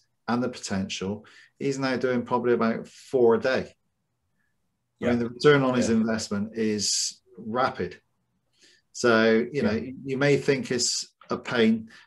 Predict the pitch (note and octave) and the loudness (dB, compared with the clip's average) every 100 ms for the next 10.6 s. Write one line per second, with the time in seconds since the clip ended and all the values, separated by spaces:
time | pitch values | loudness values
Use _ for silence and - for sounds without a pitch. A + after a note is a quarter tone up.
0 | _ - A2 A2+ B2+ B2+ B2+ C3 A#2+ A2 | _ 0 2 2 0 0 2 2 0 0
1 | G2 G2 - - - A#2 F#2 A2 - A2+ | -2 -2 -8 -10 -4 -2 -2 -4 -2 -2
2 | G2 - G2+ F#2 F#2+ _ _ _ _ _ | -2 -4 -2 -2 -4 _ _ _ _ _
3 | _ _ _ _ G2 G2 G2 G2 A2 G#2+ | _ _ _ _ -4 -2 0 -2 -2 -2
4 | G#2 G#2 B2 A2 G#2+ G#2+ F#2+ G#2 A2 F#2+ | -2 -4 -4 -4 0 0 0 -2 -2 -8
5 | - - _ _ - A#2+ B2 A#2 A#2+ C3 | -14 -18 _ _ -4 -2 -2 -6 -2 2
6 | A#2+ - A2+ G#2+ - B2 A#2 - _ - | 2 2 -6 -8 -4 -2 -2 -8 _ -6
7 | C#3 - - B2+ B2 A#2+ A#2 - _ _ | -6 -6 -8 0 0 0 -2 -8 _ _
8 | _ _ - A#2 A2+ A#2+ G#2 - A2 G#2 | _ _ -4 -4 -2 -6 -4 -2 0 -2
9 | A#2 - _ _ _ _ _ _ - A2 | -8 -14 _ _ _ _ _ _ -12 -10
10 | A#2+ A#2 A2 A#2+ A#2 - | -8 -6 0 0 0 -4